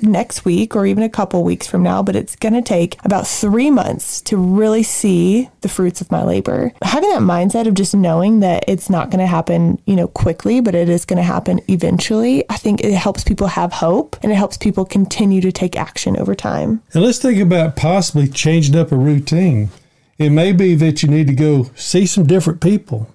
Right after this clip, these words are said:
Speaker 2: talk to some different people that you haven't talked to in a while. Or maybe you need to go to some different places. Maybe you go have breakfast at different places or go to a different place to work out. Maybe you just need to change it up.
Speaker 1: Yeah, or, you know, call someone that you haven't seen in a while and have lunch with them.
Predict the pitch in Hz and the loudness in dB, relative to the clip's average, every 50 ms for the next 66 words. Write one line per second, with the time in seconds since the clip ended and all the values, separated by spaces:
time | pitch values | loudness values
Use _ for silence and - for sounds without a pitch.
0 | _ _ _ - - 190 214 202 - - - 175 147 160 185 - 160 160 139 - | _ _ _ -4 -2 0 0 0 -2 0 2 2 2 2 2 0 0 0 0 2
1 | 165 190 175 - 156 131 127 - - 147 139 131 156 160 - 139 135 151 170 165 | 0 0 2 0 0 0 0 0 0 0 0 0 -2 -2 -2 -2 -2 -2 -2 -2
2 | - 123 117 113 107 101 107 110 107 104 110 117 - _ _ _ - 151 147 143 | 0 0 0 2 0 0 0 0 -2 -4 -4 -8 -8 _ _ _ 0 2 4 4
3 | 151 190 208 202 170 180 170 147 147 135 165 165 160 135 156 139 147 156 131 180 | 4 4 4 4 4 4 4 4 4 4 4 4 2 2 2 2 2 2 0 -2
4 | 175 131 160 185 202 190 147 151 123 104 107 120 127 143 151 151 147 151 160 160 | -2 0 0 2 2 2 2 2 2 2 2 2 2 2 2 2 4 4 4 4
5 | 160 151 135 147 170 165 127 98 113 160 196 180 - 202 156 117 175 180 - 143 | 4 4 2 2 2 2 2 2 2 2 0 0 0 0 0 0 0 0 0 0
6 | 117 120 123 - - 123 117 107 95 - - 113 107 104 101 113 113 110 107 98 | 0 0 -2 -2 -2 0 0 0 -2 0 0 0 0 0 0 0 0 0 0 -2
7 | - - - - - - _ - 127 143 170 165 165 180 165 156 156 147 123 147 | -4 -10 -20 -20 -20 -20 _ -4 0 2 2 2 2 2 2 2 2 2 2 2
8 | 165 151 - 170 156 143 - - - - 156 175 160 - 170 151 139 160 175 165 | 2 0 0 0 0 0 -2 -4 -2 0 0 0 0 2 0 2 2 2 2 0
9 | - - 156 180 190 156 107 107 135 127 123 135 165 175 185 151 - 180 135 107 | 0 0 0 2 2 0 0 0 0 0 2 2 2 2 2 2 2 0 0 0
10 | - - - - 139 156 180 170 160 160 147 170 196 180 139 - 240 277 370 403 | -2 -4 -2 0 2 2 2 2 2 2 2 2 0 0 0 0 2 2 2 2
11 | 277 180 - - - 247 247 254 240 254 - - 311 349 330 294 302 294 _ - | 0 -2 -2 -2 0 2 2 2 2 0 0 0 0 2 2 2 0 -2 _ -4
12 | - 269 294 330 330 - 311 277 277 269 269 269 269 262 262 277 269 254 247 269 | -2 0 0 0 2 2 2 2 4 4 2 2 2 2 2 2 2 2 2 2
13 | 262 262 262 285 311 349 320 262 220 208 214 226 240 233 254 247 254 285 311 - | 2 2 2 2 2 2 2 2 2 2 2 2 2 2 2 2 2 0 0 0
14 | - 196 - 175 170 175 185 | -2 -2 -2 0 0 0 0